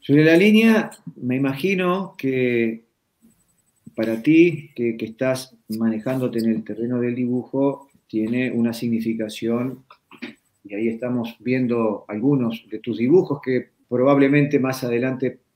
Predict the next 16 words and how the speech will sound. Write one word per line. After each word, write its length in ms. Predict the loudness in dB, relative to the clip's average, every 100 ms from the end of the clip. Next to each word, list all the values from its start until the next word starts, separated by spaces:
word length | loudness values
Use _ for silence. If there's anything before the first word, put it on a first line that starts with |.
| _ -8
eh, 100 | -6
vas 220 | -4 -6
a 80 | -4
poder 380 | 0 0 -2 -6
explicar 680 | -14 -12 -8 -2 -2 -2 -10 _ _
algunos 440 | -10 -4 -2 -2 -2
de 200 | -2 -2
ellos, 320 | -2 -8 -12 _ _ _ 0
o 160 | 4 4
a 120 | 4
referirte 600 | 2 0 6 6 6 4
a 40 |
algunos 260 | -2 -2 0
de 80 | 0
ellos. 260 | -2 -6 _ _ _
Pero, 380 | 2 4 4 -2